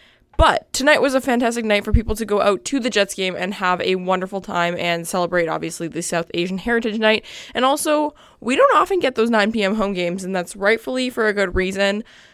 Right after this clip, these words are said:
Not a fan of this nine P M start. It felt way later than a regular West Coast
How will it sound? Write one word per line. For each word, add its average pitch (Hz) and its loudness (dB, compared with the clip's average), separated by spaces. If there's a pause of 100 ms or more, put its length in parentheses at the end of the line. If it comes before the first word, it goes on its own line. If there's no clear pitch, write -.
(200)
Not 196 4
a 294 4
fan 233 4
of 208 -2
this 208 0
nine 202 2
P 226 2
M 202 0
start. 196 2
It 254 0
felt - -2
way 220 2
later 185 -2 (380)
than 190 4
a 185 6
regular 175 4 (240)
West 175 0
Coast - -2